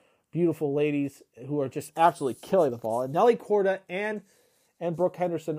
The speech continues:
are now TaylorMade representatives, so I'm looking forward to that. TaylorMade, the great golf brand, and, uh, looking forward to seeing how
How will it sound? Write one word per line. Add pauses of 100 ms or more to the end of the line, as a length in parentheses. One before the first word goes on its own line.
are
now
TaylorMade
representatives,
so
I'm
looking
forward
to
that. (380)
TaylorMade, (420)
the
great
golf
brand, (400)
and,
uh, (400)
looking
forward
to
seeing
how